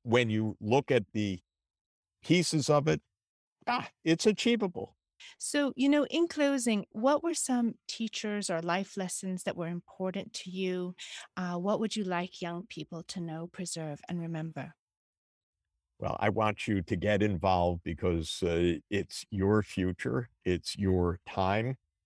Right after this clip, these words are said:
Speaker 1: Please work hard at understanding the issues because that's really important. This requires constant, endless thinking, study, making friends with people in other countries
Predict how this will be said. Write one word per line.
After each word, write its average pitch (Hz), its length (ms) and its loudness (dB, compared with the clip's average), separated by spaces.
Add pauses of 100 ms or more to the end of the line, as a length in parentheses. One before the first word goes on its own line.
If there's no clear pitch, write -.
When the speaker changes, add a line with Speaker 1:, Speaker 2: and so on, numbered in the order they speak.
(140)
Speaker 1:
Please 123 680 0 (120)
work 120 380 0
hard 110 320 4
at 87 200 -2
understanding 90 920 -2 (120)
the 80 160 -4
issues 85 380 -6
because 92 280 -6
that's - 300 -2
really 90 600 4
important. 80 580 -4 (240)
This 110 360 2
requires 95 680 2 (1200)
constant, 135 680 0 (140)
endless 127 580 2 (720)
thinking, 120 520 4
study, 113 800 2 (460)
making 117 500 2
friends 110 440 0
with 104 200 -4
people 110 320 2
in 95 80 2
other 98 200 2
countries 110 760 0